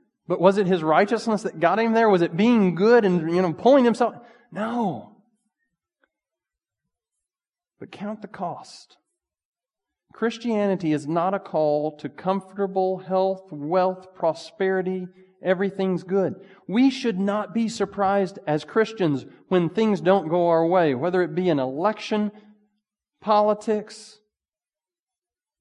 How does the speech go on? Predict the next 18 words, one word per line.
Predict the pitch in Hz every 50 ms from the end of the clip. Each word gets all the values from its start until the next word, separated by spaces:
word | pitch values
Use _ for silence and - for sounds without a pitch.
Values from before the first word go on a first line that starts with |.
| _ _ _ _ _ _ _ _ _ _ _ _ _
or | 143 135
just | 123 - 185 180 - -
the | 147
general | 123 110 - 165 185 190 190 180 156 127 117 117 - -
demeanor | 135 117 117 135 165 185 196 180 131
of | 113 - -
culture. | _ - - 151 190 - - - - - _ _ _ _ _ _ _ _ _ _ _ _ _ _ _ _ _ _ _ _ _ _ _ _ _ _ _ _ _ _ _ _ _ _ _ _ _ _ _ _
It | - 170 - -
shouldn't | - - - - 285 285 339 262 - -
be | 180 127
going | 127 123 131 120 120 117 110 110
our | 98 104 110
way. | 110 110 107 107 - - _ _ _ _ _ _ _ _ _ _ _ _ _ _ _ _ _ _ _ _ _ _ _ _ _ _ _
We | - 220 233
don't | 220 214 214 208 208 202 202 - - - _ _
fit. | - 269 254 220 - - - - - _ _ _ _ _ _ _ _ _ _ _ _ _ _ _ _ _
Um, | 139 139 131 120 120 120 - - -
as | 151 143 139 - - -